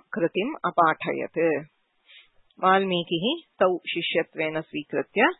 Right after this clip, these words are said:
सम्पूर्णं रामायणं पाठितवान्। ततः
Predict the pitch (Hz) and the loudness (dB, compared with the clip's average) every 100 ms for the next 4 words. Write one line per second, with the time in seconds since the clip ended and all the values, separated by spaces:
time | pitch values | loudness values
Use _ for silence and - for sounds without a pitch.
0 | - _ _ - 208 214 233 226 214 214 | -12 _ _ 0 0 4 6 6 4 2
1 | 147 - 160 160 160 160 156 156 226 359 | -4 -2 2 2 2 0 0 -2 -4 -6
2 | _ _ - 180 165 160 151 139 143 160 | _ _ 2 2 2 -2 -2 -2 -2 -4
3 | - _ _ - - - - _ _ _ | -14 _ _ -8 -4 -4 -6 _ _ _
4 | _ _ _ _ _ _ - - 175 196 | _ _ _ _ _ _ -8 0 2 4
5 | 175 233 | 4 2